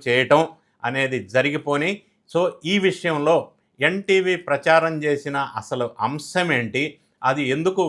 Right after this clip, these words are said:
వివాదాస్పదం అయింది, అందులో నిజానిజాలు ఏంటి, ఎన్టీఓ, ఎన్టీవీ తప్పిదం ఏంటి, తెలంగాణ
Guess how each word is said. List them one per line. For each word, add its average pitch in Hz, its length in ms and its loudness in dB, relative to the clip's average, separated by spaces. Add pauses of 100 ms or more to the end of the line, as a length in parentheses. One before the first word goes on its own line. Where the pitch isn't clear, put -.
వివాదాస్పదం 139 1000 2
అయింది, 135 300 0 (340)
అందులో 180 400 4 (140)
నిజానిజాలు 135 800 2
ఏంటి, 143 640 -2 (180)
ఎన్టీఓ, 170 640 0 (120)
ఎన్టీవీ 165 560 -2 (140)
తప్పిదం 147 460 0
ఏంటి, 120 300 -2 (420)
తెలంగాణ 180 500 2